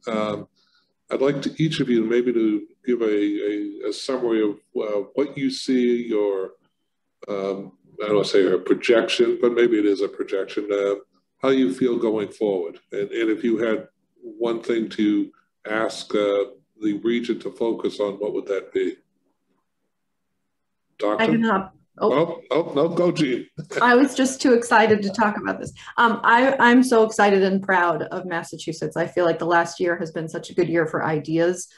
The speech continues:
Speaker 2: necessity, mother of invention. Um, and I've just seen so much, we've seen so much innovation, particularly from small companies. And I,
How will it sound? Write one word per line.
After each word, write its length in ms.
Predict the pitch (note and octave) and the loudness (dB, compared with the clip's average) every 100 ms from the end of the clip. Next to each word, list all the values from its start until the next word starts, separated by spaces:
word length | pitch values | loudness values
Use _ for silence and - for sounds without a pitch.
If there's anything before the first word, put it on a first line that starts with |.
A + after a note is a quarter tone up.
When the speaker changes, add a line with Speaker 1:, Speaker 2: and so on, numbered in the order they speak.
| - - | -20 -10
Speaker 2:
necessity, 440 | E3 F3+ F3 E3 F3+ | -4 -2 -2 -2 -2
mother 280 | F3 F3 | 0 0
of 80 | E3 | 0
invention. 600 | E3+ F3+ F#3+ G#3 G#3 A3+ - - - - | -2 -4 -4 0 0 0 -8 -20 -14 -2
Um, 360 | G3 F3+ E3+ - | 0 0 -2 -8
and 160 | F3+ F3 | -6 -4
I've 180 | E3+ | -4
just 260 | E3 F3 - | -4 -6 -6
seen 180 | F3 F3 | -6 -6
so 220 | - F#3+ | -2 2
much, 340 | F#3+ F3+ - - | 2 0 -6 -4
we've 120 | G#3+ | 2
seen 180 | B3+ B3+ | 4 6
so 80 | |
much 140 | A#3 A3 | 2 2
innovation, 600 | G#3 G3 F#3+ F#3+ F#3 F3 | 0 2 4 2 0 -4
particularly 420 | G3+ G#3+ A#3+ B3 | -2 -2 0 -2
from 140 | F#3 | -4
small 360 | E3+ - F3 G3 | -8 -4 -2 -2
companies. 580 | F#3+ G#3 A3+ B3 C4 C4 | -2 -4 2 2 2 -2
And 280 | F#3 F3+ D#3 - | -8 -8 -6 -2
I, 200 | F3+ | -2